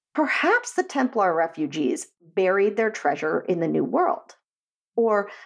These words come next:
perhaps the actual treasure is the knowledge to read and create maps that would lead someone to find riches naturally held in the earth. Either way,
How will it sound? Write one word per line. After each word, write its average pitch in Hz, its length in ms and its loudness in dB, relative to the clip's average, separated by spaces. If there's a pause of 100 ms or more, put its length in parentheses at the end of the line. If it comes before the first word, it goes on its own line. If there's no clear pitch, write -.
(120)
perhaps 233 720 0
the - 180 -4 (160)
actual 240 580 0
treasure 147 600 -2
is 151 320 0
the - 140 -4
knowledge 185 760 0
to 185 120 -2
read 170 480 0
and 180 140 -2
create 151 440 0
maps 269 600 0 (340)
that 226 120 -2
would 220 160 -2
lead 208 260 0
someone 170 320 -2
to 175 80 -6
find 147 500 -4
riches 214 600 -2 (280)
naturally 170 680 0
held - 260 -4
in - 100 -12
the - 140 -6
earth. - 160 -6 (880)
Either 240 280 4
way, - 160 -6